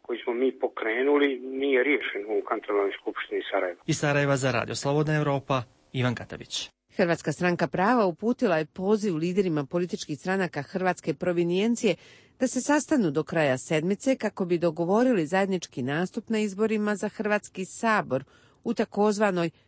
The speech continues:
Speaker 3: jedanaestoj izbornoj jedinici. Međutim, kaže iz Mostara Tina Jelin, teško je očekivati postizanje dogovora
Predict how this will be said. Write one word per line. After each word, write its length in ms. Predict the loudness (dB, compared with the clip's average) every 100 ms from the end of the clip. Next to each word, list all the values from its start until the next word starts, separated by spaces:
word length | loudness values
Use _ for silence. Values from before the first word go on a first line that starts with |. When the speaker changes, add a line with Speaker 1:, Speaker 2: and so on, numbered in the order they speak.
| _ 0
Speaker 3:
jedanaestoj 1000 | 2 4 4 4 4 0 -2 -2 -2 -4
izbornoj 560 | -8 -4 -4 -2 -4
jedinici. 540 | -4 -6 -10 -10 -14 -16 _ _ _ _ -8
Međutim, 380 | 0 2 4 2
kaže 220 | 2 2
iz 80 | 0
Mostara 380 | 0 0 2 0
Tina 260 | 0 0
Jelin, 460 | 2 2 2 2 0 _ _
teško 320 | 0 0 2 4
je 120 | 4
očekivati 720 | 2 -4 -2 0 0 0 -6
postizanje 720 | _ 0 0 0 -2 0 0
dogovora 540 | 2 2 2 0 -2